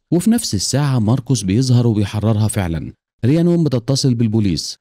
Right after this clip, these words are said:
وكانت على وشك تمشي لما ماركوس بيتحول من خطيب قلقان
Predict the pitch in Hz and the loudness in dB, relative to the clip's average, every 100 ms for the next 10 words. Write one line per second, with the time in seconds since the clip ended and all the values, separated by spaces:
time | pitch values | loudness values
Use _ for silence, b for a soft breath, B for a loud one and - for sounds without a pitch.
0 | _ 135 190 196 170 107 95 135 131 - | _ -4 0 0 0 0 2 2 0 0
1 | 139 135 139 131 - - 95 92 85 120 | 0 0 0 -2 -4 -4 0 2 2 0
2 | 180 180 143 139 - 135 139 104 87 90 | 0 0 2 0 0 -2 0 2 0 -2
3 | - 107 139 123 - 120 147 165 156 | -2 -2 0 -2 -2 -2 0 0 0